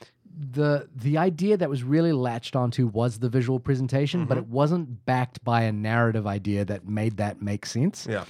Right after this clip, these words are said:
Speaker 1: And I, and i-, in a way, I think Billy Lynn's Long Halftime Walk was a more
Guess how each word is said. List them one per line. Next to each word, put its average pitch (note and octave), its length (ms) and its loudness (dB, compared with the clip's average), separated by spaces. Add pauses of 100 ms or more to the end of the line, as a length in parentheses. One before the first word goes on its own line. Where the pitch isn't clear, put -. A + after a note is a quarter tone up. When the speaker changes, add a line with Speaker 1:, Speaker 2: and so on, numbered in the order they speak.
(220)
Speaker 1:
And B2+ 120 -2
I, C3 320 0
and C#3 300 2 (440)
i-, - 40 -6
in E3+ 220 0
a D#3 80 4
way, F3+ 340 2
I D3 100 4
think D3 260 -4
Billy D#3 240 2
Lynn's C3+ 340 2
Long B2 240 2
Halftime A2+ 460 0
Walk A2+ 320 0
was G#2+ 120 0
a G#2+ 60 0
more A2 300 0